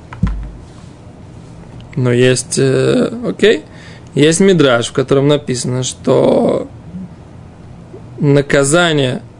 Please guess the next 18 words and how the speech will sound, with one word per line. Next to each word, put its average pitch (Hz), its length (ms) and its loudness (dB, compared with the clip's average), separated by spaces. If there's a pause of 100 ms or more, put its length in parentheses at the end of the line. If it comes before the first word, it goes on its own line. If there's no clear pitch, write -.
(200)
десятерых, 151 560 0
э, 156 520 -4
Асора 165 280 2
Аругей 180 260 4
Малхут, 254 380 2
это 156 180 0
было, 202 340 2
так 170 120 -4
сказать, - 360 -6
исправление 160 680 2
греха 156 420 2
этих 202 240 -6
де-, 165 180 -2
братьев 156 400 0
по 151 80 -4
Рабби 147 160 0
Мехират 143 420 0
Йосеф. - 280 -8